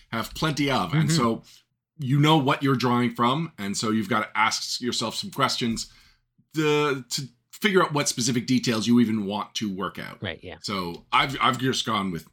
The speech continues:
Speaker 1: three very broad questions
Speaker 2: Sure.
Speaker 1: of where, when, and why.
Speaker 2: Exactly.
Speaker 1: And, you know, no offense to, to who or to what. Uh,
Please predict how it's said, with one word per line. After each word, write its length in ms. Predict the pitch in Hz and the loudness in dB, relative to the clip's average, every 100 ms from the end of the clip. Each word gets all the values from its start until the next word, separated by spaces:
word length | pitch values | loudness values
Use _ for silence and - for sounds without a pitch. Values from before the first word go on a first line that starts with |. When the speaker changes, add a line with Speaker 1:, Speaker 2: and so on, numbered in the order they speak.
| _ | _
Speaker 1:
three 200 | - 90 | -8 -8
very 320 | 71 87 90 71 | -6 -6 -6 -8
broad 360 | 80 80 82 | -8 -8 -8
questions 460 | - 80 - 98 95 | -6 -4 -2 -4 -6
Speaker 2:
Sure. 140 | - 85 | -6 -4
Speaker 1:
of 320 | 78 76 78 | -4 -6 -6
where, 360 | 117 156 160 147 | -2 4 4 2
when, 440 | 104 113 113 113 | -4 -4 -2 -4
and 240 | 78 90 | -4 -8
why. 380 | 82 76 60 62 - | -6 -8 -8 -14 -8
Speaker 2:
Exactly. 420 | 147 92 80 - 82 | -6 -6 -10 -16 -10
Speaker 1:
And, 420 | 85 82 76 71 - - | -8 -8 -8 -10 -10 -10
you 120 | 113 92 | -10 -10
know, 180 | 62 - _ _ 117 | -10 -16 _ _ -6
no 220 | 113 117 | -4 -4
offense 380 | - 107 101 - | -4 -6 -6 -6
to, 340 | - 90 73 65 _ _ | -4 -6 -6 -12 _ _
to 80 | - | -16
who 320 | 80 101 117 - _ _ _ _ | -8 -6 -6 -8 _ _ _ _
or 240 | 95 87 | -10 -10
to 480 | 82 - 87 80 78 78 | -8 -8 -6 -6 -10 -10
what. 340 | 98 190 - - - _ _ _ | -2 0 0 -8 -12 _ _ _
Uh, 340 | 117 123 117 | 0 4 4